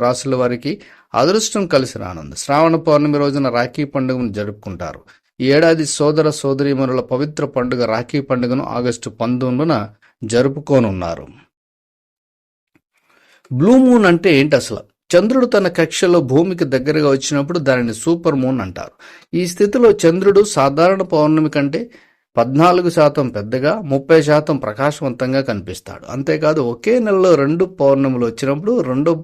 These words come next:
పౌర్ణమిని బ్లూ మూన్ అంటారు. బ్లూ మూన్ అనే పేరు వినగానే అందరిలోనూ ఒక ప్రశ్న ఉదయిస్తుంది. బ్లూ మూన్ వచ్చినప్పుడు చంద్రుని రంగు నీలం రంగులో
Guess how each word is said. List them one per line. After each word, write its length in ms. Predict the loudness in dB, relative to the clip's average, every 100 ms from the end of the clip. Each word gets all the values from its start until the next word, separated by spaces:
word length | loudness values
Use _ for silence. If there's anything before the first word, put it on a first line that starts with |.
| -2
పౌర్ణమిని 500 | -2 0 -2 0 0 -2 -4 -2
బ్లూ 140 | 0 0
మూన్ 240 | 0 -4 -6 -8
అంటారు. 360 | -12 -12 -14 -16 _ -20 _ -2
బ్లూ 140 | 2 4
మూన్ 180 | 2 0 -2 -2 0
అనే 160 | 0 2 2
పేరు 180 | 2 2
వినగానే 340 | 2 2 2 2
అందరిలోనూ 420 | 2 4 4 4 0
ఒక 80 | -2 -4
ప్రశ్న 280 | -4 0 0 0
ఉదయిస్తుంది. 520 | -2 -4 -8 -12 -10 -2
బ్లూ 120 | 0 2
మూన్ 160 | 0 0
వచ్చినప్పుడు 460 | -2 -2 -4 -2 -2 -4 -10 -20 _ 0
చంద్రుని 420 | 2 0 0 2 0
రంగు 200 | 0 0
నీలం 240 | 0 0 0 0
రంగులో 260 | 0 -2